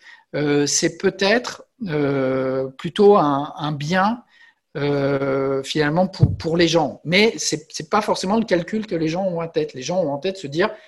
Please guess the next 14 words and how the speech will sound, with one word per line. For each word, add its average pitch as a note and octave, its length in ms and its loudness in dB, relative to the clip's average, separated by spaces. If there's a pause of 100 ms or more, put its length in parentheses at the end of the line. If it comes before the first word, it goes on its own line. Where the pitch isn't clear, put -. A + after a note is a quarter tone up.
(240)
Bon, E3+ 220 -2
la C#3+ 160 2
sécurité E3+ 580 -2
dans E3+ 140 -2
la D3 100 2
vie, F3 180 -4
c'est D#3 180 -8
d'être E3+ 180 0
propriétaire E3 640 -2
de, C3 500 -4
de C#3 100 -8
son D#3 220 -6
logement. » C3+ 420 -4 (680)
Euh, B2+ 1040 0